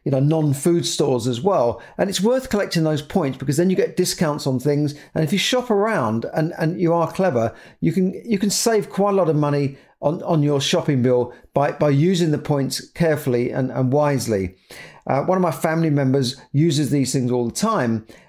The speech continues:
And, you know, she, she manages to save a lot of money by using the, these loyalty cards. I haven't been a, you know, a big user of them in the past myself.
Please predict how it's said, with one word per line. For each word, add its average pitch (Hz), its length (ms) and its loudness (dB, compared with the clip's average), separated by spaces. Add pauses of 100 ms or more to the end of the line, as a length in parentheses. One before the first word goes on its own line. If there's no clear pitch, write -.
(120)
And, 139 380 0 (120)
you 175 80 0
know, 135 180 -2 (140)
she, - 260 -6
she - 160 0
manages 160 300 0
to 139 100 -6
save 151 240 0
a 143 60 2
lot 165 240 2
of 151 60 0
money 135 200 0
by 127 160 0
using 131 640 0 (200)
the, 135 320 0
these 131 220 0
loyalty 139 500 2
cards. 104 400 -2 (240)
I - 120 -2
haven't 277 180 0
been 160 180 2
a, - 80 -12 (200)
you 208 80 0
know, 143 100 2
a 143 80 0
big 143 220 -2
user 151 320 2
of 113 100 -4
them 135 200 0
in 147 120 -2
the 135 80 0
past 135 380 -2
myself. 131 640 0